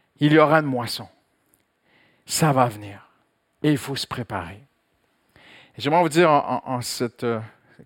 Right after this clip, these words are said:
quelques jours de, de, de la fin de l'année, s'il y a une introspection qu'on peut faire en terminant cette année, Seigneur, est-ce que je suis prêt ? Est-ce que je suis, est-ce que je suis réconcilié avec Dieu ? Est-ce que je suis en paix avec Dieu ? Mais pas cela,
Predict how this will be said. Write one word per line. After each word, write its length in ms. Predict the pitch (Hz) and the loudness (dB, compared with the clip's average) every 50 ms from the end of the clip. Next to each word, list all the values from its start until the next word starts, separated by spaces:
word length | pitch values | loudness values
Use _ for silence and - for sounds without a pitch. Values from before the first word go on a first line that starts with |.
| _ - | _ 0
quelques 300 | 165 170 - - 165 143 | 0 0 0 -2 -6 -6
jours 300 | 131 143 165 151 147 127 | -6 -6 -6 -6 -6 -8
de, 140 | 120 117 | -10 -12
de, 240 | 113 107 107 101 98 - - - - - _ _ | -12 -12 -12 -12 -14 -14 -20 -20 -20 -20 _ _
de 40 | 120 | -4
la 140 | 120 123 120 | -4 -4 -4
fin 200 | - - 156 151 | -2 -2 -2 0
de 60 | 143 | 0
l'année, 320 | 131 127 120 123 131 135 131 _ _ _ _ _ _ _ _ _ _ _ _ _ _ | 0 0 0 0 -4 -6 -8 _ _ _ _ _ _ _ _ _ _ _ _ _ _
s'il 280 | _ - - - - 156 | _ -14 -10 -8 -4 -4
y 20 | |
a 20 | 143 | -2
une 60 | 139 | -2
introspection 500 | 147 139 - 160 147 - 143 - 160 147 | -4 -4 -8 -10 -10 -10 -10 -10 -10 -12
qu'on 120 | - 131 | -12 -12
peut 100 | 110 113 | -10 -10
faire 300 | 107 - - 143 135 123 | -8 -2 0 2 2 2
en 80 | 120 113 | 0 -2
terminant 320 | - 117 117 113 117 120 | -6 -8 -8 -8 -8 -8
cette 240 | 117 - 123 - - | -8 -10 -10 -10 -8
année, 160 | 110 113 120 | -8 -8 -8
Seigneur, 240 | 120 - 135 127 151 | -10 -10 -10 -8 -8
est-ce 120 | 156 - - | -8 -10 -10
que 80 | - | -10
je 80 | 120 - | -10 -10
suis 140 | - - - | -8 -10 -10
prêt ? 320 | - - - - - - _ _ _ _ _ _ _ _ _ _ _ _ _ _ _ _ _ _ _ _ _ _ _ _ _ _ _ | -12 -14 -14 -14 -14 -16 _ _ _ _ _ _ _ _ _ _ _ _ _ _ _ _ _ _ _ _ _ _ _ _ _ _ _
Est-ce 100 | - - | -20 -20
que 100 | - 123 | -16 -14
je 60 | 120 | -12
suis, 100 | - - - - - | -12 -12 -12 -14 -12
est-ce 140 | 127 - - | -12 -12 -10
que 80 | 143 | -10
je 60 | 131 | -10
suis 160 | - - - 127 | -8 -6 -6 -6
réconcilié 540 | 127 123 - 139 127 - - - 120 123 | -6 -6 -8 -10 -12 -12 -12 -8 -6 -4
avec 180 | 127 123 120 110 | -4 -4 -6 -8
Dieu ? 100 | 117 127 | -10 -12
Est-ce 120 | 120 - | -12 -12
que 60 | - 110 | -12 -14
je 60 | - | -12
suis 80 | - | -12
en 80 | 123 113 | -12 -8
paix 120 | - 143 | -4 -2
avec 160 | 135 123 120 113 | -2 -2 -4 -6
Dieu ? 100 | 131 131 | -12 -12
Mais 100 | 123 117 | -12 -10
pas 220 | - 196 208 196 | -8 -6 -6 -6
cela, 380 | - - - 151 143 143 139 | -6 -8 -10 -10 -10 -10 -12